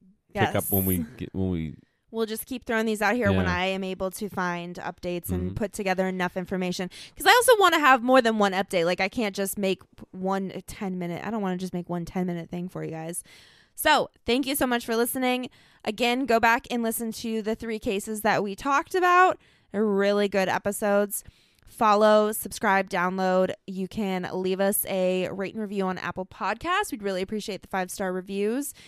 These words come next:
Speaker 2: Tell us what you're loving. We are gonna start sharing our reviews with everyone. I wanna do it maybe weekly, and I would just love to share all of your guys' reviews.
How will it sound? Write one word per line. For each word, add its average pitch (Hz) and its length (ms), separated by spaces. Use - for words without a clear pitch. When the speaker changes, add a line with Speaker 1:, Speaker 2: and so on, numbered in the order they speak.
Speaker 2:
Tell 233 160
us 226 140
what 220 180
you're 208 120
loving. 202 580
We 247 120
are 202 140
gonna 247 200
start - 280
sharing 240 540
our 226 160
reviews 226 800
with 294 220
everyone. 233 680
I - 80
wanna 220 240
do 220 180
it 214 220
maybe 214 280
weekly, 233 640
and 220 460
I 202 120
would 196 100
just 196 160
love 185 160
to 196 100
share 175 220
all 175 100
of 175 100
your 170 100
guys' 170 320
reviews. 165 420